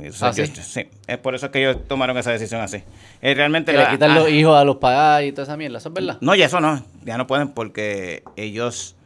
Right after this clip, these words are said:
Speaker 1: en el dos mil quince, dos mil dieciséis se
Speaker 2: Pero eso
Speaker 1: dieron
Speaker 2: no lo estaban haciendo, que le quitaban, eh, que si salía positivo el hijo, se lo quitaban a los
Speaker 1: Ah,
Speaker 2: papás.
Speaker 1: ok, ok, ok. Yo creía que tú estabas diciendo lo de la,
Speaker 2: No,
Speaker 1: la
Speaker 2: lo del
Speaker 1: política
Speaker 2: aborto.
Speaker 1: de natalidad.
Speaker 2: No, no, no, no, no. Era como,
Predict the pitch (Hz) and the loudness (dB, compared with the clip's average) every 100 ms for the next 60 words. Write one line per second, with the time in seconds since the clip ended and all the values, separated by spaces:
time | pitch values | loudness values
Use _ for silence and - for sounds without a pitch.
0 | _ _ _ _ _ _ - 113 113 117 | _ _ _ _ _ _ -10 -8 -6 -8
1 | 117 113 113 120 127 151 151 151 147 156 | -10 -8 -6 -4 -2 -4 -6 -4 -2 -2
2 | 143 143 135 135 135 131 139 214 214 220 | 0 0 0 0 2 4 4 2 2 2
3 | 220 220 220 240 226 160 143 139 131 135 | 2 0 -2 -4 -4 -4 -4 -4 -2 0
4 | 147 170 180 117 - - 160 160 151 147 | 0 -2 -6 -12 -14 -8 -4 -4 -2 -2
5 | 139 135 123 87 - 104 135 135 131 131 | -2 -4 -6 -10 -14 -8 -8 -6 -6 -6
6 | 127 123 123 123 131 127 135 156 156 165 | -8 -8 -10 -8 -6 -4 -4 -6 -6 -2
7 | 156 165 151 135 120 120 120 156 196 220 | -2 -4 -6 -8 -6 -2 2 4 6 4
8 | 190 170 165 165 151 156 147 139 117 127 | 4 2 0 0 0 -2 -2 -2 -2 -4
9 | 131 135 143 131 139 139 123 113 107 107 | -4 -2 -2 0 -2 -2 -2 -2 -4 -8
10 | 90 - 131 160 196 180 147 160 190 165 | -10 -6 -2 4 8 8 8 6 6 6
11 | 165 156 147 135 160 160 156 156 151 147 | 6 4 2 2 2 0 -2 -2 -4 -4
12 | 143 143 151 156 156 147 139 127 117 | -2 2 4 4 2 -2 -2 -4 -6